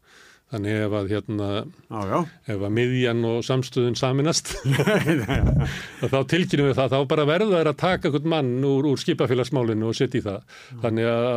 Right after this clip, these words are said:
Speaker 1: að, og það hrú-, hrúgast inn vegna þess að, að hér er stefnan sú,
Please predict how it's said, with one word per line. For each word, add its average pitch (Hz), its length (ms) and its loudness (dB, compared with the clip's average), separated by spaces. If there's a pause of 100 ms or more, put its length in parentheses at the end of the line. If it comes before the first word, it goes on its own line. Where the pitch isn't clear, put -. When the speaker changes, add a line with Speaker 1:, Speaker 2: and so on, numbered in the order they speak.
Speaker 1:
að, 120 240 -2
og 135 160 -2
það - 180 0
hrú-, 165 300 -4
hrúgast 196 640 2
inn 131 200 2
vegna 120 280 0
þess 120 160 -2
að, 120 260 -4 (300)
að - 240 0
hér 165 300 4
er 139 100 0
stefnan 190 560 -2
sú, 196 120 2